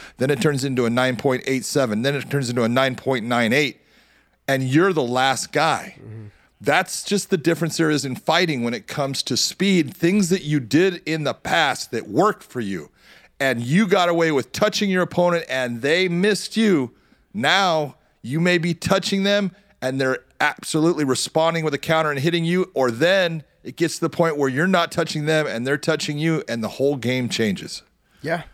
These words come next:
Speaker 2: So when, when we talked a couple weeks ago about weight cuts,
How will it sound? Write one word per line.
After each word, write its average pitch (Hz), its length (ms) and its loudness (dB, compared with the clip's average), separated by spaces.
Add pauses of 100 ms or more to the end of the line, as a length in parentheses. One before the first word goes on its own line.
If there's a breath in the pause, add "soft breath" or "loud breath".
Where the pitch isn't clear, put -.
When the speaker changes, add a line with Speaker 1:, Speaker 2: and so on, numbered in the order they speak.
(220 soft breath)
Speaker 2:
So 185 280 0
when, 156 600 0
when 175 140 6
we 190 140 0
talked 175 360 0
a 160 120 -10
couple 160 240 0
weeks 214 260 -2
ago 156 320 2
about 143 400 -2
weight 165 300 -2
cuts, - 460 -10